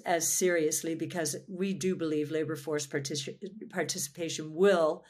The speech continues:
on balance, continue to trend up, especially if we're in as weak economy, a-, a-, as weak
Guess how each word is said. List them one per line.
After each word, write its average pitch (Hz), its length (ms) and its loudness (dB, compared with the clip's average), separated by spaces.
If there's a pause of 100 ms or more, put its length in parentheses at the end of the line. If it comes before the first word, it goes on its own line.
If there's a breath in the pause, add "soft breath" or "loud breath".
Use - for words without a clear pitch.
(300 soft breath)
on 190 200 4
balance, 147 520 4
continue 156 580 -6
to 143 120 -8
trend 143 440 -6 (180)
up, - 360 -2
especially 214 640 2
if - 140 -8
we're 156 360 0 (340 soft breath)
in 175 300 -2
as 170 320 0
weak 175 220 -2
economy, 151 760 -4
a-, - 200 -6
a-, - 200 -6
as 165 240 0
weak 175 240 -8